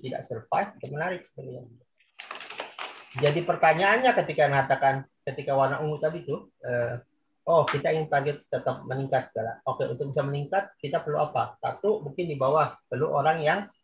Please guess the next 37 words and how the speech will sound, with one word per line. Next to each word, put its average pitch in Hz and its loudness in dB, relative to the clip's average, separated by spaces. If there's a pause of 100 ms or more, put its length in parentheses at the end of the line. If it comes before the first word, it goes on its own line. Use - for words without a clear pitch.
(340)
inovatif. 127 0 (800)
Atas, 190 2
mungkin 160 -4
yang - -6
atas, 175 0
kita 147 -2
perlu 151 -4
orang 151 2
yang 165 4 (960)
keyakinan 131 2
dirinya 131 -2
besar. 147 4
Karena 120 -2
mungkin, 165 -8 (480)
eh, 120 4 (560)
isu-isu 151 -2
yang 135 4
hadir 147 0
kan 170 2
sering 143 -4
sekali 151 0
menantang 131 -2
kita 135 0
ya. 113 0 (480)
Isu 127 0
yang 123 2
hadir 139 0
tuh, 170 -2
"Wah, 233 4
susah 208 0
segala." 180 0
Isu 135 -8
yang 139 2
hadir 160 -4
itu 135 -4
menantang 131 -4
kita. 120 -10